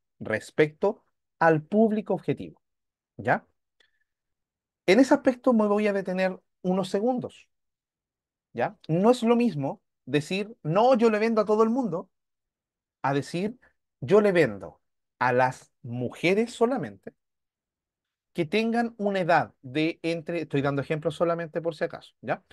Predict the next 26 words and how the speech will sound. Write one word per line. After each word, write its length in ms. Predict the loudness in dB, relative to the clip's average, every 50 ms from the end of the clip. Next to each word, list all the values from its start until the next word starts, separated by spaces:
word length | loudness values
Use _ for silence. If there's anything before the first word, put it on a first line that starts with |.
| -20 _ _ _ _ _ _
"Que 120 | -6 -4 -2
tengan 420 | -2 -2 0 0 0 -2 -2 -6 _ _ _ _ _
una 180 | -4 -2 0 0
edad 320 | 2 2 0 0 0 -4 _ _ _ _ _ _ _ _
entre 500 | -2 0 0 -2 -4 -8 -10 -12 -12 -10 -6
los 340 | -2 0 0 0 -2 -6 -6
treinta 600 | -2 0 0 2 0 -2 -2 -2 -2 -2 -2 -6 _
y 140 | -4 0 0
los 160 | 0 0 0
cincuenta 720 | -4 -8 -10 -8 -8 -6 -6 -6 -6 -6 -6 -4 -4 -2 -2
años", 440 | -4 -4 -6 -10 -14 -18 -20 _ _ _ _ _ _ _ _ _ _ _ _ _ _ _ _ _ _ _ _ _
¿ya? 300 | -4 -2 -2 -2 -2 -6 _ -20 -20 _ _ _ _ _ _ _
"Que 120 | -6 -4 -2
sean 300 | 0 2 2 4 4 2
mujeres 720 | 2 0 0 2 2 2 2 0 -2 -4 -8 -18 _ _ _ _ _ _ _ _ _ _ _ _
que 120 | _ -8
se 180 | -4 -2 -2 -4
preocupan 760 | -2 -2 -2 -4 -4 -4 -4 -6 -2 -2 -2 -2 -2 -4 -6 -8
de 100 | -8 -6
su 140 | -6 -6
estado 380 | -8 -8 -2 -2 0 0 0 -2
físico", 640 | -2 -2 -4 -4 -4 -4 -8 -10 -10 -12 -16 -16 _ _
por 160 | -10 -8 -8 -8
decir 280 | -10 -10 -8 -6 -6 -6
algo, 220 | -6 -8 -12 -18 _ _ _ _ _ _ _ _ _ _ _ _ _ _
¿ya? 240 | -14 -12 -12 -12